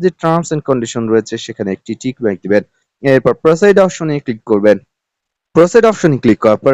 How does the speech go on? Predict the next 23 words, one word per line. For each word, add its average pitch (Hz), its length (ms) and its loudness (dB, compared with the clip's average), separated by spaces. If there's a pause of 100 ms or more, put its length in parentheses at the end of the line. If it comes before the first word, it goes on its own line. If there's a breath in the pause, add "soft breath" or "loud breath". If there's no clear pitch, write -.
(120)
আপনি - 140 -10 (120)
যদি 95 180 0
এসএমএস 147 380 -2
বা 135 60 2 (200)
ইমেইল 127 320 0
সিলেক্ট 92 300 -6
করেন, 110 160 2 (180)
সেক্ষেত্রে 202 340 0 (140)
এসএমএস 143 340 -4
বা 113 60 2 (140)
ইমেইল 135 240 2
এর 113 120 4
মাধ্যমে 95 320 -2
আপনাদেরকে 95 480 0
একটি - 160 -6 (200)
ওটিপি 117 400 -2
কোড 92 160 2 (220)
দেওয়া 104 200 2
হবে। 95 200 0 (380 soft breath)
এখন 160 260 0
আপনি 214 140 -2 (140)
ওটিপি 143 340 0
কোডটি 104 300 -2